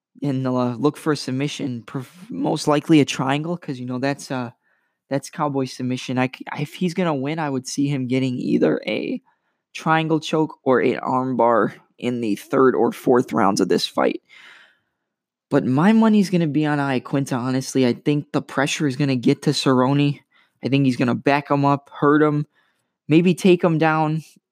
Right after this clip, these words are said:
a couple times, but Cerrone's no picnic to hold down on the ground either, and I think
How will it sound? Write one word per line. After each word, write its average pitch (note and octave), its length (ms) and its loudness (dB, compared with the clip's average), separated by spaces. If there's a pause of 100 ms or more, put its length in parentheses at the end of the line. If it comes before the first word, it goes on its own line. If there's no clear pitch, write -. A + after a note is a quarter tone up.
(1000)
a D3 60 -6
couple D3 320 -2
times, D3 460 -4
but B2+ 300 0
Cerrone's C3+ 520 -2
no C3+ 140 0
picnic - 400 -8
to D3 80 -10
hold C3+ 260 0
down B2+ 220 0
on B2+ 80 -4
the B2 60 -4
ground B2+ 300 0
either, C3 240 0
and B2 120 -2
I B2 180 -2
think C#3 340 0